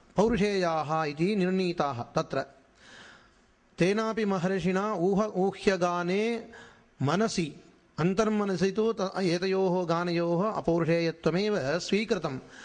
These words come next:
परं प्रार-, यथा प्रारम्भः उ-,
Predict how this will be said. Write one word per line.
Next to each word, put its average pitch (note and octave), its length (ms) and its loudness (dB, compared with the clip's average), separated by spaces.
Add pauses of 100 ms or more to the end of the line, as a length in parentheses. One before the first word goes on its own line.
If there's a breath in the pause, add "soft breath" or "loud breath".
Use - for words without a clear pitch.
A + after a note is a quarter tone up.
(240 loud breath)
परं F3 560 2
प्रार-, F#3+ 640 -4
यथा G3 280 0
प्रारम्भः F#3+ 720 0
उ-, - 240 -8